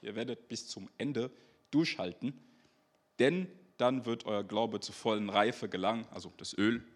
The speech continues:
wird gefüllt werden und vollkommen sein und nichts wird euch fehlen. Wenn Veränderung in deinem Leben stattfindet,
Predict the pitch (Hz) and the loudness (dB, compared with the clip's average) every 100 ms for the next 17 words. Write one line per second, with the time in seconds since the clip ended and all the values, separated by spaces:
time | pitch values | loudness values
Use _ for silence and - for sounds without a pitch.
0 | - 98 - - _ _ _ - - - | -10 -8 -8 -10 _ _ _ -16 -2 6
1 | 131 131 127 131 131 - _ _ _ _ | 6 6 0 -2 -4 -10 _ _ _ _
2 | _ _ _ _ _ _ _ _ - 104 | _ _ _ _ _ _ _ _ -10 -8
3 | - 98 - 120 117 110 101 101 - 92 | -4 -4 0 2 2 2 2 0 -4 -6
4 | 90 107 - - 98 90 - 85 - - | -2 -2 -2 -6 -8 -8 -6 -8 -8 -8
5 | 85 78 - _ _ _ _ _ _ _ | -8 -8 -16 _ _ _ _ _ _ _
6 | - _ _ _ _ _ _ _ _ _ | -20 _ _ _ _ _ _ _ _ _
7 | _ _ _ _ _ _ _ _ _ _ | _ _ _ _ _ _ _ _ _ _
8 | _ _ _ _ _ _ _ _ _ _ | _ _ _ _ _ _ _ _ _ _
9 | _ _ _ 123 156 214 185 - 214 185 | _ _ _ 4 6 6 4 6 6 6
10 | 139 143 143 127 117 117 117 151 131 110 | 6 4 4 2 2 2 4 4 4 0
11 | - 143 160 - 131 123 110 147 - - | 4 4 4 0 -2 -2 -2 -6 -10 -14